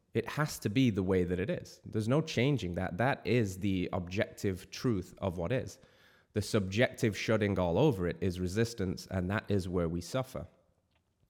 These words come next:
So like I said, if we argue with reality, we're gonna lose every single time because what we resist persists.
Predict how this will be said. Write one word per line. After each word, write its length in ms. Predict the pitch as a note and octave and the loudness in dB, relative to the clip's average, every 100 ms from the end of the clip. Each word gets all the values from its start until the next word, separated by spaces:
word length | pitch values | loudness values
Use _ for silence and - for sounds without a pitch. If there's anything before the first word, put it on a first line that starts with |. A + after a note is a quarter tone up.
| - - - _ _ | -20 -20 -20 _ _
So 120 | - A#2 | -2 2
like 100 | A#2 | 4
I 20 | |
said, 180 | C#3 A#2+ | 4 2
if 140 | G2 | 2
we 120 | A#2+ | 4
argue 280 | A#2+ C#3 B2+ | 4 4 4
with 160 | A#2 G#2 | 2 2
reality, 680 | G2+ G2+ G#2+ G#2 - D2+ G2 | 4 4 2 0 -2 -6 -4
we're 160 | F#2+ G#2 | -2 0
gonna 200 | G#2+ G#2+ | 2 2
lose 540 | G2+ G#2+ G2 E2+ E2 - | 4 4 4 2 -2 0
every 320 | G2 F2 F#2+ | 0 0 -4
single 360 | F2+ F#2+ F2 D#2+ | -4 -4 -2 -4
time 480 | - B2 F2+ - G2 - _ _ _ - | -2 0 0 -4 -8 -12 _ _ _ -4
because 300 | A2 A2+ G2+ | 2 2 2
what 300 | A#2 - A2+ | 2 2 2
we 140 | A#2+ | 2
resist 640 | F#2+ F#2 B2+ C3 - - - | 4 2 2 0 -2 -12 -2
persists. 720 | A#2+ - A#2+ - - - - | -2 0 -2 -4 -10 -18 -20